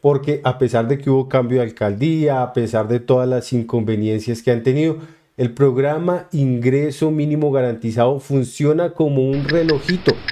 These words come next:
A partir del día siete, el día diez, el día doce, por máximo, están pagando el ingreso mínimo garantizado. Así que, amigos de Prosperidad Social, todavía no tenemos ninguna noticia de renta ciudadana.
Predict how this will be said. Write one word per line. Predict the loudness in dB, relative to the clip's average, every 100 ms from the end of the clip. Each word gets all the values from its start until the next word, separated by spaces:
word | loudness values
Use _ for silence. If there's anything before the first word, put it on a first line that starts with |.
| -12 -10 -2
A | -2
partir | 0 -2 -2 -2
del | 0 2
día | 2 0
siete, | -2 0 0 2 2 2
el | 2
día | 0 0
diez, | 0 0 0 -2
el | -2
día | 2 2
doce, | 2 0 0 -2 -2
por | 2 2
máximo, | 2 2 0 -2 -2 -2 -10 _
están | 0 0 -2 0 0 0 0
pagando | 0 2 0 0 0
el | 0
ingreso | -2 -2 -4 -2 0
mínimo | 0 0 0
garantizado. | 0 -2 -4 -2 0 0 -6 -20 _
Así | -12 -4
que, | 0
amigos | 2 2 2
de | 0
Prosperidad | 0 -2 0 0 2 0 0
Social, | 0 2 2 0 -6 -16 _ _ _ _ -16 -6
todavía | -2 0 2 2
no | 0 -2
tenemos | -2 0 0
ninguna | 0 0 0 0 0
noticia | -2 -2 0 2
de | 2
renta | 0 0 0
ciudadana. | 2 2 2 -2 -4